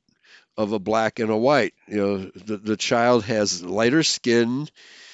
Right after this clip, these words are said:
st-, still tends to have kinky hair and the broad nose and, uh, broader lips that Negroes have. It's easy.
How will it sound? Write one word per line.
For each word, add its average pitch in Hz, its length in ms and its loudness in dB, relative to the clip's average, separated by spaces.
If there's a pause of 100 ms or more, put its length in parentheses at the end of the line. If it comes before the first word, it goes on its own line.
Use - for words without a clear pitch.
(360)
st-, 127 320 2
still 180 300 4
tends 151 300 2
to 135 80 2
have 120 260 2
kinky 135 400 0
hair 123 640 4
and 107 240 0
the 110 60 0
broad 117 460 2
nose 110 840 2 (1500)
and, 107 260 0
uh, 95 160 -2
broader 104 460 0
lips 107 280 0
that 101 160 -4
Negroes 98 500 -2
have. 98 460 -2 (360)
It's - 160 0
easy. 220 340 4